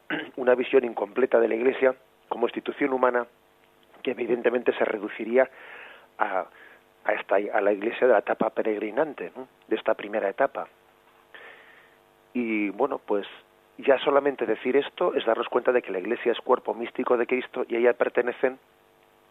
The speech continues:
pues, aquellos que también marcharon, marcharon de esta vida y que se están purificando en el purgatorio o están en el cielo. Vaya, eh, esto como introducción, porque ya solamente esto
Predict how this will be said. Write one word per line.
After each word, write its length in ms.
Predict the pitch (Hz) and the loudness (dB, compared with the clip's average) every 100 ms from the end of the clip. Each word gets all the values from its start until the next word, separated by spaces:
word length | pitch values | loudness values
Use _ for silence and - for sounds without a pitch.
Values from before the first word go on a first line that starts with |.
| - - | -20 -12
pues, 140 | - | -8
aquellos 300 | 98 107 113 | -6 0 0
que 100 | - | 0
también 340 | - 113 123 117 - - - - | -2 2 0 0 -14 -20 -20 -6
marcharon, 600 | 107 107 - 117 117 113 - - - - - - | -2 0 2 2 2 0 -16 -20 -20 -20 -12 -6
marcharon 440 | 95 - 110 110 | -4 0 2 2
de 80 | 113 | 0
esta 200 | - 113 | 0 0
vida 340 | 156 131 104 - _ _ | 2 0 0 -6 _ _
y 80 | - | -16
que 140 | - | -12
se 100 | 101 | -12
están 220 | - - 110 | -6 -4 -4
purificando 640 | 110 107 120 117 110 110 | -4 -6 -4 -2 0 0
en 60 | 117 | -4
el 60 | |
purgatorio 640 | - 117 113 117 113 120 - | -2 0 0 0 0 0 -2
o 100 | 98 | -4
están 380 | - - 110 117 - - _ - | -4 0 0 0 -18 -20 _ -14
en 80 | |
el 140 | 87 - | -14 -12
cielo. 280 | 90 85 - _ _ _ _ | -12 -12 -18 _ _ _ _
Vaya, 300 | 113 113 113 120 | 2 4 2 0
eh, 140 | 113 | -6
esto 240 | 113 - 107 | -6 -6 -4
como 160 | 117 | -4
introducción, 540 | 117 - 123 120 135 127 | -4 0 2 2 0 0
porque 260 | 123 117 | 0 0
ya 200 | 110 123 | 4 2
solamente 520 | - 120 117 120 113 | 2 0 2 -2 0
esto 320 | 127 - 147 | -2 2 2